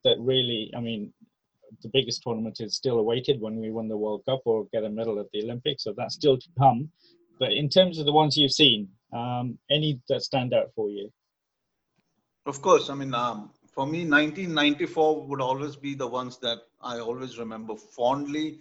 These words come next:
Speaker 2: I mean, that's what's, what struck me about hockey as a sport, the excitement, the, the speed, you know, all of that. I mean, those two tournaments I can never, never forget. But there's one match I'll never forget, and that was the nineteen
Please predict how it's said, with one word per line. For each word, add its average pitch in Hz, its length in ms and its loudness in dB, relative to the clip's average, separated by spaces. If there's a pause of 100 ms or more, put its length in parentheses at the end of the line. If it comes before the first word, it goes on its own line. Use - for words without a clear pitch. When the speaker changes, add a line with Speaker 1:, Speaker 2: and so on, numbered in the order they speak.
(380)
Speaker 2:
I 131 60 -8
mean, 135 120 -4
that's 143 240 4
what's, 147 340 -4
what 135 220 -4 (160)
struck - 480 -2
me 147 120 -6
about 131 260 -4
hockey 123 320 -4
as 131 100 -8
a 113 80 -10
sport, 139 560 -4
the 120 100 -10
excitement, 139 840 -10
the, 104 100 -10
the 131 160 -12
speed, 147 640 -6 (320)
you 151 100 -4
know, 175 80 4
all 139 180 6
of 139 140 0
that. 117 220 2
I 117 40 -2
mean, 127 140 -8
those 160 220 4
two 175 160 -6
tournaments 147 400 -4
I 139 100 -6
can 131 180 -12
never, 117 200 -6
never 117 320 -6 (320)
forget. 127 380 -6 (400)
But 135 140 0
there's 170 180 2
one 180 320 6
match 151 400 6
I'll 131 200 -2
never 151 200 -2
forget, 117 380 -4 (100)
and 120 160 -8
that 135 140 4
was 151 180 0
the 143 80 -8
nineteen 139 760 -2